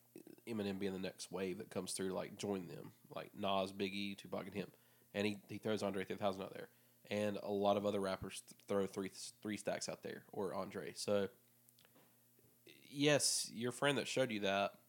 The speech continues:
obviously he knew, and now you recognize his greatness, but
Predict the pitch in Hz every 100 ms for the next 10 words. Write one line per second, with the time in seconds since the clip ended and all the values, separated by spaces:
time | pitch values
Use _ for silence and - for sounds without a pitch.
0 | _ _ 110 107 101 - 98 143 104 98
1 | 101 - - _ 101 101 104 101 92 123
2 | 127 101 - 95 95 95 101 - _ -
3 | 110 92 107 - 95 - 101 98